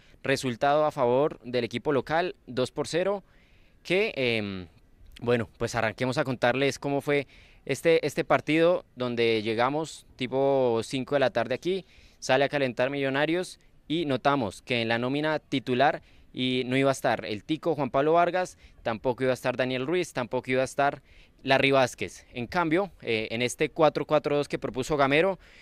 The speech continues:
con Álvaro Montero en el arco, con Delvin Alfonso por derecha, centrales Andrés Ginás y Jorge Arias. Por izquierda estaba el jugador Omar Bertel. En la otra línea de cua-, de cuatro, en el medio campo, estaba por derecha John Largacha, los dos del centro, Steven Vega con Daniel Giraldo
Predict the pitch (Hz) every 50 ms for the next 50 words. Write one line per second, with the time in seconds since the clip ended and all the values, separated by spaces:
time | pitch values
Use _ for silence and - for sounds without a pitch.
0 | - - - 135 131 135 143 147 160 165 165 156 139 117 - 151 160 165 151 139
1 | 143 147 147 143 - - 104 95 - - - 131 123 120 117 135 139 151 160 165
2 | 156 135 - - 143 143 - 156 156 151 - 156 143 139 123 127 147 156 - -
3 | 180 170 - - 131 117 - 135 143 151 165 190 165 - - 139 143 139 131 147
4 | 151 160 151 151 170 180 180 180 196 - - - 160 151 - 160 170 151 127 165
5 | 165 156 151 135 120 104 - - - 127 117 107 - - 147 143 143 143 156 160
6 | 156 - - - - - - - 113 - - 123 131 135 131 120 120 117 120 123
7 | - - 135 139 139 127 120 - - - 185 220 196 - _ - - - - -
8 | - 131 131 123 123 135 151 151 - 165 165 175 175 165 165 160 139 - - 151
9 | 151 151 - 127 120 120 117 113 101 - 143 147 143 - - 135 110 92 - -
10 | - - 110 107 107 107 110 120 139 147 139 - 165 165 156 - 170 175 175 -
11 | - 117 - 135 127 123 - 147 123 127 120 120 - - 131 123 127 131 127 123
12 | 123 131 135 156 165 - 180 175 170 - - _ _ _ - 120 123 117 110 131
13 | 131 131 143 143 131 - 165 147 113 - 113 107 - - - 147 147 151 151 147
14 | 151 156 147 117 - - 113 104 107 110 123 123 123 131 160 165 165 175 175 202
15 | 208 202